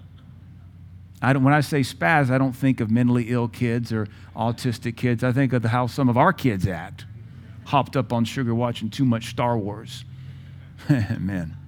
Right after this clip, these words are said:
I can fix that spaz. I don't even need a pill. Go stand by the paddle. I'm gonna despise you. Amen. So First Kings, let's look at this here.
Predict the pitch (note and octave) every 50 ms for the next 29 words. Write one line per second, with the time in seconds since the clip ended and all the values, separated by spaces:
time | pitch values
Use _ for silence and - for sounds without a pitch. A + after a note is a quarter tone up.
0 | - - - - - D3+ C#3+ - - C3+ A2+ - - B2 C3+ D3 - - - -
1 | F#2+ G2 F#2 F2+ F#2+ G#2 - A2+ A#2 B2 B2 A2+ G2+ G#2+ A#2+ A#2 G2+ - - -
2 | D3 D#3+ C#3 G2 F2+ - - - - - - - - - - - - - C#3 B2+
3 | - - D#3+ C#3 B2+ A#2+ G#2+ G#2 F2+ - B2 A2+ G2+ F#2+ - - - - - -
4 | - - - - - - C3+ B2 A2 F#2+ G2 A2 G#2+ - - - - C3 A#2+ G#2+
5 | G2+ G2 F2+ F#2 G2 G2 G2 G2 G2 G#2+ - - - - - - - - - -
6 | - - - - - - - - - - - - - - - - A2+ A2 G#2 G#2
7 | G2+ F#2 E2+ E2+ - - - - - - - - - - - - - E3 - A#3
8 | B3 B3 - - - - G#3+ D#3 C3 A#2 A#2+ E3+ D#3+ G3+ G#3+ E3+ F3 B2+ - B2
9 | A2+ G#2+ - G#2 G2+ G#2+ C3